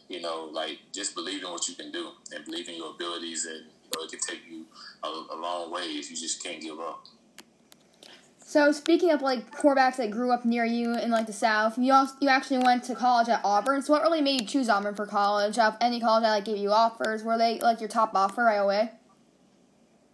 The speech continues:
Speaker 1: Uh, no, I had a lot of offers. Um, you know what I'm saying? Like I said, I had a lot of offers at the time, and,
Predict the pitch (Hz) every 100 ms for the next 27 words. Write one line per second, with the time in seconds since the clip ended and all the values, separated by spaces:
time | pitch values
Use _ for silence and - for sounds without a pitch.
0 | - - _ - 165 175 190 180 135 123
1 | 104 92 90 87 80 - 87 85 82 82
2 | 85 - - 104 98 98 92 92 - -
3 | 92 101 85 85 87 82 85 87 85 -
4 | - 82 - - 92 87 85 80 78